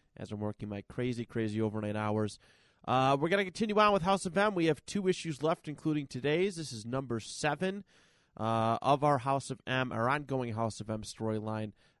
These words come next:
uh, to kind of follow in the footsteps of WandaVision, as I have mentioned in the past. Uh, so let's, uh, let's, I mean, I guess let's get into it. Leaving off,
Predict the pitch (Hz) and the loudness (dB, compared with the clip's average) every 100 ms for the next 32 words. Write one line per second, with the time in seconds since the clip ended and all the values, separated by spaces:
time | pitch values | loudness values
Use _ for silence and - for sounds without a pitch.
0 | - 107 110 123 123 - 123 123 117 113 | -8 -6 -6 -4 -4 0 2 2 0 -2
1 | - 117 - 113 - 104 113 117 107 117 | -4 -6 -2 -6 -6 -8 -4 -4 -2 -2
2 | 117 117 104 104 104 113 110 - 107 101 | -2 -4 -6 -8 -6 -8 -8 -10 -10 -10
3 | - 135 170 - _ _ _ _ - 110 | -2 0 0 -2 _ _ _ _ -8 -2
4 | 113 - 120 123 165 - - 131 127 123 | -2 0 0 0 0 -4 -2 4 4 4
5 | 139 - - 147 143 127 135 - 131 - | 2 -2 -4 -2 -2 -2 -4 -6 -8 -2
6 | 139 135 - 131 127 _ _ _ _ 110 | 0 0 0 0 0 _ _ _ _ -8
7 | 117 156 180 180 165 135 143 165 | -4 -2 0 0 0 2 4 4